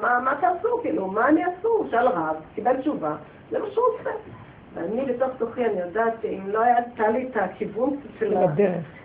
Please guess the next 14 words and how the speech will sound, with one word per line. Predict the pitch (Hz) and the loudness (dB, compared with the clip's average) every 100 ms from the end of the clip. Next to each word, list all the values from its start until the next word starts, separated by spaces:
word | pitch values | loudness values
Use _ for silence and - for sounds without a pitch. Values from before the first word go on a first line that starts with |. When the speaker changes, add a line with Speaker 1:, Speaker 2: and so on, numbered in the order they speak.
| - - | -14 -4
Speaker 1:
אני | 196 | 4
הייתי, | 220 226 247 285 240 214 | 8 8 6 -2 -4 0
אני | 220 | 4
לא | 480 | 6
יודעת, | 508 523 | 6 8
הייתי | 427 403 | 8 6
מתפרצת | - 302 269 302 359 415 302 | 4 2 6 6 4 2 2
עליו, | 269 330 254 | 4 4 4
לא | 277 | 4
הייתי | 381 | 2
מתפרצת, | 330 285 277 - | 0 0 0 2
הייתי | 233 320 | 2 2
מתחילה | 285 - 277 | 0 0 -2
בתוך | 269 | 2